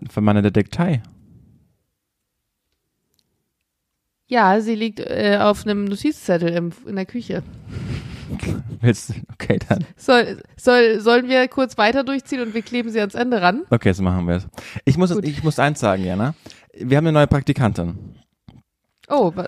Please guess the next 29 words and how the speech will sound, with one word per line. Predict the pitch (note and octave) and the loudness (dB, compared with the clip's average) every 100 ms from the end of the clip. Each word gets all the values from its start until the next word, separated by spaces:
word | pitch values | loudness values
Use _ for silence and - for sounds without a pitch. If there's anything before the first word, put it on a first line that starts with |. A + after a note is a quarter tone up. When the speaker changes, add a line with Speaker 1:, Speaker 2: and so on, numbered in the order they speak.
| F#3+ | -6
Speaker 2:
Heartbreak. | G3+ G#3 A#3+ G#3+ D#3+ G3+ | 0 2 2 2 -2 2
Ja, | G3+ F#3 | 4 4
was | A3 A3 | 2 -10
ist | A3 | -8
los? | F#3 D#3 - - D2+ | -8 -8 -12 -8 2
Speaker 1:
Äh, | C3 | 2
genau, | A#2+ C3 G#2+ | 4 0 0
die, | A2+ | -2
das | G#2 B2 - | -2 -4 0
knüpft | E3+ - - | 0 0 -2
an | C3+ | 0
unser | C3 C3 | 0 0
Vorgespräch | B2+ G2 - - G2+ - | 2 2 0 -8 -8 -2
an. | G2 | 2
Wir | |
haben | B2 | 2
eine | C3 | 4
neue | B2+ | 2
Praktikantin | A#2 - A2+ C3 D#3 D#3 | 0 -6 -4 -4 -2 -2
und | A#2+ | 0
die | C#3+ | -2
ist, | D3+ - | -4 -2
äh, | A#2 A#2 A2 | 2 4 4
Mitglied | A#2 E3+ - - C#3+ - - | 2 0 -2 -4 -4 -2 -2
der | C3 | -2
aktuellen | C3 - A#2+ A#2+ | -2 0 0 0
Staffel | - A#2+ - | 0 -2 0
des | A2+ - | -2 0
Bachelors. | - G#2+ - - - | 0 0 -4 -10 -12